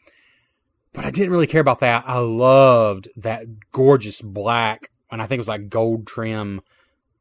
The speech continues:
Lam-, Lamborghini Hurricane or Huracan. Love it. But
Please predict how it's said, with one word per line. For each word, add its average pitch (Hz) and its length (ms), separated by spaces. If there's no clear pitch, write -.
Lam-, 117 420
Lamborghini 117 640
Hurricane 101 800
or 107 140
Huracan. 101 520
Love 123 380
it. 104 140
But 175 160